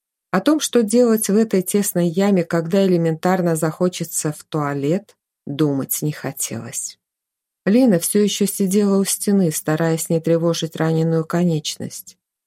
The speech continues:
Пришлось распрощаться с ещё одним предметом гардероба. Подол платья разорвали, чтобы перетянуть ногу.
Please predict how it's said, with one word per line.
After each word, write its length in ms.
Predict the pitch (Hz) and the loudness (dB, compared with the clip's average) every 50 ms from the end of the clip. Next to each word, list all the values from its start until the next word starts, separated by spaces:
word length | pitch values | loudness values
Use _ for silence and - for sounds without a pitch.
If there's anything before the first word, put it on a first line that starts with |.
| _ _ _ _ | _ _ _ _
Пришлось 500 | - 180 196 220 - 254 269 285 277 - - | -4 -2 -2 0 2 2 2 2 0 -2 -2
распрощаться 840 | - 202 220 220 220 - - 196 190 - - 208 196 202 202 - 233 | 0 0 2 0 0 0 0 0 0 2 0 0 0 0 0 0 0
с 120 | 226 - - | 0 0 2
ещё 360 | 202 190 - - - 180 170 | 0 0 0 0 0 2 2
одним 300 | 170 185 175 185 180 180 | 2 4 2 2 2 2
предметом 560 | 175 170 170 160 165 156 156 156 - 165 160 | 2 2 2 2 2 2 2 2 0 0 2
гардероба. 760 | 151 170 165 156 - 165 160 156 147 135 135 - 135 131 151 - _ _ _ _ _ _ _ _ _ _ _ | 2 0 0 0 0 0 0 2 0 -2 -4 -6 -8 -10 -10 -14 _ _ _ _ _ _ _ _ _ _ _
Подол 360 | - 180 165 160 160 160 160 | 2 2 4 4 2 2 0
платья 420 | - - 156 151 151 - - 156 | 0 -2 -2 -2 -2 -2 -2 -2
разорвали, 760 | 151 156 151 - 151 143 143 143 143 147 151 175 185 202 202 - _ | -2 -2 -2 -2 -2 -2 -2 -2 -2 0 0 0 0 -2 -4 -8 _
чтобы 400 | - - - - 165 151 147 180 | -14 -4 0 2 2 2 2 0
перетянуть 680 | 175 - 202 175 156 - - 160 151 151 147 147 - | 0 2 0 0 0 -2 -2 0 0 0 0 -2 -2
ногу. 500 | - 156 147 127 127 127 - 127 127 147 | -2 -2 0 -2 -4 -6 -10 -12 -14 -14